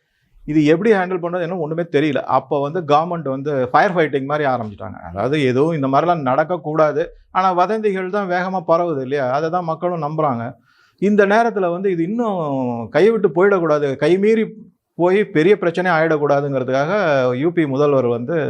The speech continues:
உடனே யோகிஜி வந்து அதுக்கான விளக்கத்தை கொடுத்தாரு. அவர் மீடியாவை பிடிச்ச கண்ணாப்பண்ணான்னு ச-, ரொம்ப வ-, இது பண்ணியிருக்காரு, சீரியஸா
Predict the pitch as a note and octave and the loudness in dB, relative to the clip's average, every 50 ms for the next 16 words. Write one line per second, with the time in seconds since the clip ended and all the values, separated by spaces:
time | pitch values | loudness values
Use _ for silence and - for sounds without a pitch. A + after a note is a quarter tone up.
0 | A2+ A2+ A2+ A#2 B2 C3+ C3+ C#3 C3+ B2 C3 C#3+ D3 C#3+ B2+ B2 A#2 A2+ A2+ A#2 | 0 0 2 2 2 2 2 0 -2 -2 -2 -2 -2 -2 -4 -2 -2 -4 -4 -4
1 | C#3+ F#3 A3 - _ _ _ _ _ _ _ - - C3 B2+ B2 B2+ C#3 D3 C#3 | -6 -8 -8 -10 _ _ _ _ _ _ _ -2 0 2 2 4 2 2 2 2
2 | A#2+ B2 C#3 C#3 C#3 G#2+ B2+ A2 G#2+ G#2+ A2+ G2+ G#2+ G2 G#2+ G#2+ E2+ E2+ A2+ G#2+ | 2 2 2 2 0 -2 -4 -4 -4 -6 -6 -4 -4 -4 -4 -6 -6 -6 -6 -6
3 | G#2 G#2+ A#2 C#3+ E3+ E3+ E3 D#3+ C#3+ B2+ C#3+ C#3 D3+ B2 B2+ B2+ C#3 C3+ C3+ D3+ | -4 -2 0 0 2 2 2 2 0 -2 -4 -6 -6 -4 -4 -4 -4 -4 -6 -8
4 | D3 D3 C#3 B2 - - A2+ A2 G#2+ G#2 G2+ G#2 A#2+ C#3 C#3 A#2 G#2 G2+ G2+ G2+ | -8 -6 -6 -8 -6 -4 -4 -4 -4 -4 -4 -4 -4 -2 -2 -2 -2 -2 -4 -6
5 | A2 A2 - - - G2+ G2+ F#2 G2 G2 G2+ A#2 D#3 D3+ D#3+ C#3 A#2+ G#2+ G2+ G2+ | -6 -8 -12 -10 -6 -6 -4 -4 -4 -6 -4 -4 -2 0 0 0 0 0 0 -2
6 | F#2+ G2 - - - - C#3 C3+ C#3+ C3 - C#3+ | -2 -4 -6 -8 -4 -2 2 2 2 2 2 0